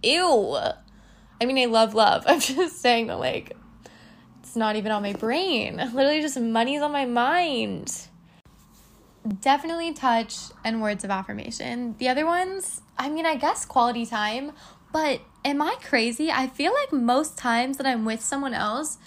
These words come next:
it is quality. I'm rarely with another person and we're not, and not enjoying each other's company. Do we agree? I,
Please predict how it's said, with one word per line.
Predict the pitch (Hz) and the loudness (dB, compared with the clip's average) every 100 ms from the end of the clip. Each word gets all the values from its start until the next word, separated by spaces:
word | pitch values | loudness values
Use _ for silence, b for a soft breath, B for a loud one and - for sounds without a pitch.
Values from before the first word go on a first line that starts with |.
| B B B | B B B
it | 277 - | -4 -2
is | 226 277 | -4 -6
quality. | - 240 220 214 214 | -4 -2 0 -2 -2
I'm | 240 240 | -2 -2
rarely | 226 208 233 285 370 403 311 233 269 b b b | -6 -2 -2 -2 -2 -2 -2 -4 -6 b b b
with | - 233 247 | 0 0 0
another | 277 269 | 0 0
person | 233 220 220 269 | -2 -4 -4 -4
and | 254 220 208 | -4 -4 -4
we're | 220 | -2
not, | 214 220 220 220 - _ _ _ _ _ - | 0 0 0 -4 -8 _ _ _ _ _ -2
and | 233 220 214 | 0 0 2
not | 233 240 | 2 2
enjoying | 233 220 226 220 | 0 -2 -2 -4
each | 208 | -4
other's | 214 214 | -6 -6
company. | - 220 - - - 254 _ _ - _ _ _ | -8 -8 -8 -10 -12 -14 _ _ -20 _ _ _
Do | - | -4
we | 233 285 | -2 -2
agree? | 277 220 240 311 330 - - | -2 -4 -2 -2 -2 -6 -8
I, | - 247 | -4 -4